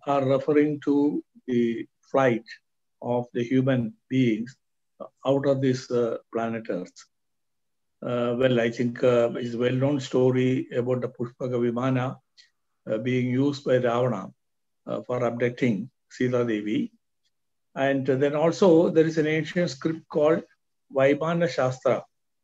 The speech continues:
which, uh, again describes the basics of, uh, the flying objects, its shape, size, and, uh, uh, some of the aerodynamic characteristics,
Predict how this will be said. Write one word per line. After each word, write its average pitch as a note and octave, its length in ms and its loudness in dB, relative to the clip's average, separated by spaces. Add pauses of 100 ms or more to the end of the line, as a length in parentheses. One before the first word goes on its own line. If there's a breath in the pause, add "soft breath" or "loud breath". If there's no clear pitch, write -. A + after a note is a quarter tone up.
(380)
which, C3 340 -2
uh, B2+ 320 4
again C#3+ 320 2
describes C3 800 0
the - 100 -6
basics C3+ 600 -2
of, C3+ 280 -2
uh, B2 280 0 (600)
the A#2+ 380 0 (160)
flying C#3+ 380 2
objects, A2+ 720 -4
its A#2+ 220 -8
shape, C3 540 2
size, B2 640 -2
and, A#2 300 -4
uh, A2+ 220 0 (500 loud breath)
uh, A#2+ 220 -2
some B2 240 -4
of A#2+ 140 0
the A#2 60 0
aerodynamic A#2 560 -2
characteristics, A#2 720 -6